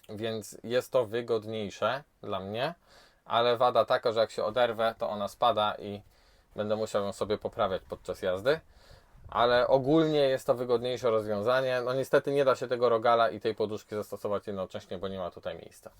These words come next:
I w głównie będę, będę jechał właśnie, y, z tą poduszką. E, bo mimo tego, że spada, to jest dla mnie wygodniejsza, bo nawet kawałek mogę się oderwać i da-, plecy moje dalej tę poduszkę trzymają.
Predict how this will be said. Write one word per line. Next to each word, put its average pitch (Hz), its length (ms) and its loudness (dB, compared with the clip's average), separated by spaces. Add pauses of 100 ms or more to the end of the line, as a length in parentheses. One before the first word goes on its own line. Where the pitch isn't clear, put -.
(540)
I 117 80 -10
w 113 80 -12
głównie 131 360 -2
będę, 110 480 0 (280)
będę 104 320 -2
jechał 101 260 -2
właśnie, 95 580 -6 (260)
y, 90 40 -10
z - 100 -18
tą 98 160 -4
poduszką. 98 540 -4 (760)
E, 101 180 -4
bo 107 160 -2
mimo 113 380 0 (180)
tego, 107 260 0
że 98 100 -4
spada, 113 580 4
to 113 120 -2
jest 104 160 -2
dla 107 100 0
mnie 104 160 -6
wygodniejsza, 104 560 -6
bo 107 100 -2
nawet 104 240 -4
kawałek 113 400 2
mogę 104 200 -4
się - 120 -4
oderwać 120 460 2
i 101 60 -8
da-, 110 120 -2
plecy 110 360 -4
moje 104 240 -4
dalej 98 340 -2 (800)
tę 90 160 -4
poduszkę 90 380 -10
trzymają. 76 440 -10